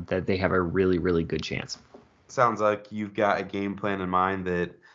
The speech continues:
Speaker 2: favors just shutting down Jefferson. That's the priority.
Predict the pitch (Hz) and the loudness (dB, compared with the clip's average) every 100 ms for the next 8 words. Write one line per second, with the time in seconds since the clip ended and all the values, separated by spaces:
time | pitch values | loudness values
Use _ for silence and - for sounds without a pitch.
0 | - _ - 135 135 123 117 - 120 117 | -20 _ 6 6 8 6 2 0 -2 2
1 | 123 113 110 104 101 107 104 - 85 87 | 6 6 6 4 4 2 2 -4 -4 -4
2 | 101 92 - 95 92 90 92 92 92 90 | -4 -6 2 4 4 2 2 0 -2 -6